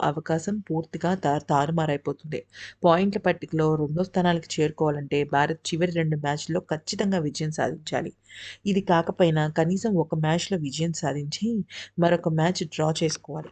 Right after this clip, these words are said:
లేకపోతే డబ్ల్యూటీసీలో భారత్ టాప్ టూకు చేరుకోవడం కష్టం.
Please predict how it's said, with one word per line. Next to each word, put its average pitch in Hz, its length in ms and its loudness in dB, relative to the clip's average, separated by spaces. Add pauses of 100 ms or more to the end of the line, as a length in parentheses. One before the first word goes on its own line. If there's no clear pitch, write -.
లేకపోతే 147 600 -2 (580)
డబ్ల్యూటీసీలో 175 800 2 (140)
భారత్ 156 420 -2
టాప్ 151 280 2
టూకు 165 260 -4
చేరుకోవడం 151 500 -2
కష్టం. - 360 -6